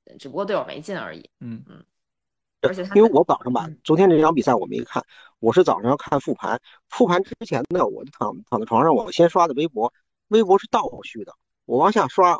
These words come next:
Speaker 3: 我先看到的是对老塔罗的这个谩骂，然后各种各样的这讽刺的这个段子，
Speaker 2: <laughs>
Speaker 3: 一条一条出来。哎，我说今天他做什么事儿了，这么恶心？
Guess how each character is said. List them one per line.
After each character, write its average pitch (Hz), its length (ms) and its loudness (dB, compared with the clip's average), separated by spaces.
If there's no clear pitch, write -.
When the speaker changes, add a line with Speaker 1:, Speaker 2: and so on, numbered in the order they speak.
Speaker 3:
我 110 140 -4
先 220 300 -2
看 160 240 -2
到 107 140 -2
的 113 100 -6
是 143 160 -6
对 123 200 2
老 143 100 4
塔 139 140 0
罗 110 160 0
的 143 80 0
这 131 100 4
个 98 140 -2
谩 156 160 0
骂， 123 200 -4
然 135 140 2
后 156 80 0
各 180 180 6
种 120 100 0
各 139 120 2
样 143 280 0
的 - 120 -2
这 127 60 -2
讽 - 280 -8
刺 151 140 0
的 120 80 4
这 113 100 0
个 110 80 -6
段 117 280 0
子， 90 100 -12
Speaker 2:
<laughs> - 120 -20
Speaker 3:
一 135 100 -6
条 135 180 4
一 131 40 0
条 120 100 0
出 139 200 -4
来。 120 80 0
哎， 127 80 -2
我 98 120 -4
说 113 80 -4
今 170 140 -6
天 175 120 -6
他 196 60 -4
做 170 180 0
什 - 140 -6
么 180 80 0
事 214 140 -4
儿 170 60 4
了， 101 100 -4
这 113 80 -10
么 104 80 -8
恶 98 160 -16
心？ 98 120 -14